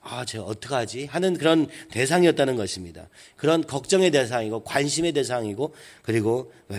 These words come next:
가르침의 대상이었다고 얘기하는 것입니다.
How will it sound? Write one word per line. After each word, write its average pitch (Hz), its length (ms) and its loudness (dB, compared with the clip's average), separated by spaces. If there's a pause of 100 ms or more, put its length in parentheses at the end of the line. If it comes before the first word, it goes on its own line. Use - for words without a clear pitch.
(140)
가르침의 156 500 2
대상이었다고 117 720 -4
얘기하는 104 320 -6
것입니다. 69 520 -18